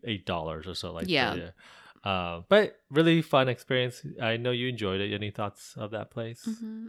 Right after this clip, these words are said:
Speaker 2: I think I ate a lot. My tummy, or later on, I was like, "My tummy feels like sushi." <laughs>
Speaker 1: Oh, this is it while we're watching the
Speaker 2: Not
Speaker 1: movie?
Speaker 2: during Bob, but when we got home, and I was like,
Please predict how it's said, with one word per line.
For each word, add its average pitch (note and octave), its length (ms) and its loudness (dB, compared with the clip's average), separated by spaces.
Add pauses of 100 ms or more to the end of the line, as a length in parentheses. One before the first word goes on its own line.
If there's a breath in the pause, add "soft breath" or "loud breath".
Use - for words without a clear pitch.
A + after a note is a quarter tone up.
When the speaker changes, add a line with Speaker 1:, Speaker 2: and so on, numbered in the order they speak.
Speaker 2:
I G#3+ 60 -4
think C4+ 160 -4
I - 40 -4
ate E3 200 -6
a D3 80 -8
lot. C#3 280 -6
My D3+ 120 -6
tummy, D#3 500 -10
or D3+ 80 -8
later D3+ 260 -4
on, C#3+ 220 -2
I C#3 80 -4
was C#3+ 100 -8
like, D3 140 -8
"My E3+ 80 -6
tummy D3+ 340 -6
feels - 220 -8
like - 160 -12
sushi." - 400 -14 (100)
<laughs> F#3 120 0
Speaker 1:
Oh, D#3+ 100 12
this D#3+ 160 10
is D#3 80 6
it C3+ 140 8
while B2 200 10
we're C3 140 2
watching B2 600 4
the A2 80 4
Speaker 2:
Not D#4 240 12
Speaker 1:
movie? C#4+ 80 8
Speaker 2:
during C#4 200 10
Bob, G#3 280 12
but G3 180 4
when F#3 80 0
we F#3+ 60 2
got F#3 260 4
home, E3+ 300 2
and D#3+ 100 2
I D3 80 6
was D3+ 100 -2
like, D3 180 -2